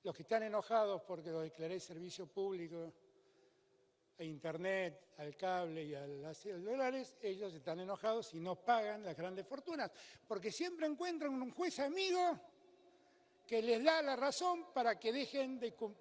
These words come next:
de aportar lo que tienen que aportar. Y le garantizan que sigan sus negocios como ellos quieren que sigan. Cuando quieren saber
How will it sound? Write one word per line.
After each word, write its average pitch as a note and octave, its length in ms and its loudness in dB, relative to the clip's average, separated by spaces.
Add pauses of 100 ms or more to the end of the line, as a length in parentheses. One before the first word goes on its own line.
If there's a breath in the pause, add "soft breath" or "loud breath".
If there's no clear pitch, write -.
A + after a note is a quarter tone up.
(800)
de A#3 100 2
aportar A3+ 560 4
lo C#4 160 0
que F#3+ 100 0
tienen G#3 240 -4
que F3+ 60 -2
aportar. C#3+ 480 -8 (240 loud breath)
Y F4 120 4
le F4+ 140 4
garantizan F4+ 640 4
que B3 140 -2
sigan D4 300 2
sus C#4 180 -6
negocios D#4+ 640 2 (880 loud breath)
como C4+ 240 6
ellos C4+ 280 4
quieren A3+ 280 2
que F3 140 0
sigan. C3 340 -10 (2000)
Cuando F3 280 -2
quieren C#4+ 300 2
saber B3+ 640 4